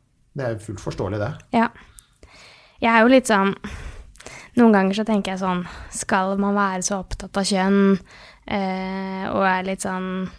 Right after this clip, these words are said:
Speaker 2: i
Speaker 1: Mm.
Speaker 2: mange sammenhenger så kan jeg være i, i litt sånn i den gata at jeg sier at liksom kjønn er irrelevant.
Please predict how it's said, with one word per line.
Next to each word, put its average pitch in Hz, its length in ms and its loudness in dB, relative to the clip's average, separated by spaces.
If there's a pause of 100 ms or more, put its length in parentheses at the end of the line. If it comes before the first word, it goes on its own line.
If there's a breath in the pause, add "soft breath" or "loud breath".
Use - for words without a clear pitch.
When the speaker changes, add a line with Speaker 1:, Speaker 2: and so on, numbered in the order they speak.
(280 loud breath)
Speaker 2:
i 160 80 2
Speaker 1:
Mm. 220 40 4
Speaker 2:
mange 196 240 4
sammenhenger 180 540 0
så 196 120 -6
kan 196 140 -4
jeg 190 140 -2
være 185 280 -6
i, 202 400 -6
i 196 40 -4
litt 196 180 -4
sånn 185 180 -2
i 185 40 -4
den 185 180 -6
gata 185 300 -6
at 185 100 -10
jeg 190 200 -6
sier 190 200 -8
at 180 220 -10
liksom 196 240 -2
kjønn 185 280 -6
er 185 160 -8
irrelevant. 196 840 2